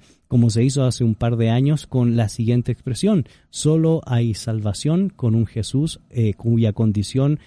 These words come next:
es homosexual". Eh, y esa realidad, eh, refleja un poco el escenario del espectáculo, pero también refleja un poco el ambiente relativista,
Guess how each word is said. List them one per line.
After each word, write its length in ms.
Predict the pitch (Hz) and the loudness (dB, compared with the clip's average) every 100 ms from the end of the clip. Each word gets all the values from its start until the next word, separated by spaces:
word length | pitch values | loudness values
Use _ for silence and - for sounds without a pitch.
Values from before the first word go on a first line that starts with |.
| _ - | _ -2
es 300 | 117 104 - | -2 -2 -2
homosexual". 680 | 110 104 - 110 208 214 - _ _ _ _ _ | 0 0 -2 -6 -4 -4 -6 _ _ _ _ _
Eh, 440 | 139 120 110 101 104 - | 0 2 2 -2 -8 -2
y 260 | 139 120 196 | 2 4 4
esa 240 | - 226 | 2 0
realidad, 540 | 170 139 120 117 165 - _ _ - | 0 2 2 2 0 -4 _ _ -2
eh, 160 | 127 113 | 0 2
refleja 480 | 110 - 156 160 151 | 0 0 -2 0 0
un 80 | 110 | 0
poco 360 | - 233 - | 0 0 2
el 60 | 135 | -2
escenario 540 | 107 117 107 113 117 | 0 0 0 2 2
del 120 | 113 107 | 0 -2
espectáculo, 760 | - 107 - 104 104 131 190 - - | -6 -8 -6 -6 -4 -4 -4 -8 -2
pero 160 | 117 120 | 0 2
también 320 | 117 127 202 | 2 2 0
refleja 360 | 185 180 - | -2 -4 -2
un 120 | 156 120 | -2 0
poco 300 | 160 185 170 | -2 -2 0
el 60 | |
ambiente 500 | 131 107 131 156 156 | 2 2 0 0 -2
relativista, 840 | 131 120 117 113 107 139 - 156 | -2 0 0 -2 -4 -4 -4 -4